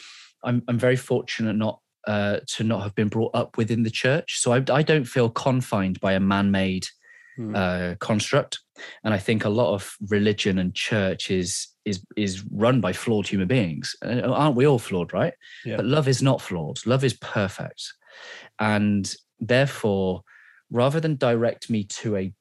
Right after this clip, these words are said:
Speaker 1: book, and then this is not a diss on the Bible, there's some absolute wisdom that I have at the heart set of my work, but it was written by a human being. The thing that we should be directing human beings to is that intimate experience in our hearts.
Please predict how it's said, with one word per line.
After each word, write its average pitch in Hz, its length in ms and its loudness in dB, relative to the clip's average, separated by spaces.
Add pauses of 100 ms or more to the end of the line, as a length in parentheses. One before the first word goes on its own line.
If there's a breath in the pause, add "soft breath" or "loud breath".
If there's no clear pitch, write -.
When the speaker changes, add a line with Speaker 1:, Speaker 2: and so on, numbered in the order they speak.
(100)
Speaker 1:
book, - 420 -2 (1080)
and 113 120 0
then 107 100 2
this 123 200 0
is - 100 -6
not 110 120 0
a 98 40 -4
diss 120 260 -2
on 107 80 0
the 95 60 -2
Bible, 120 320 0
there's 92 200 -2
some 92 260 -4 (100)
absolute 110 440 -2
wisdom 107 440 0
that 92 120 -2
I 90 540 -2
have 98 240 -2
at 95 80 0
the 82 80 -4
heart 107 380 -2
set 92 260 -2
of 92 140 -10
my 92 160 0
work, 127 440 -2 (720 loud breath)
but 110 100 4
it 104 60 4
was 101 140 -2
written 110 220 2
by 101 140 2
a - 20 0
human 90 340 -4
being. 101 300 -2 (420)
The 113 80 -2
thing 147 260 0
that 143 120 0
we 113 160 0
should - 220 -4
be 98 100 -2
directing 95 580 -2
human 92 320 -2
beings 90 420 -2
to 107 180 -2
is 98 120 -2
that - 240 -2
intimate 117 500 -2
experience 98 640 -2
in 92 100 -2
our 85 140 -2
hearts. - 580 -2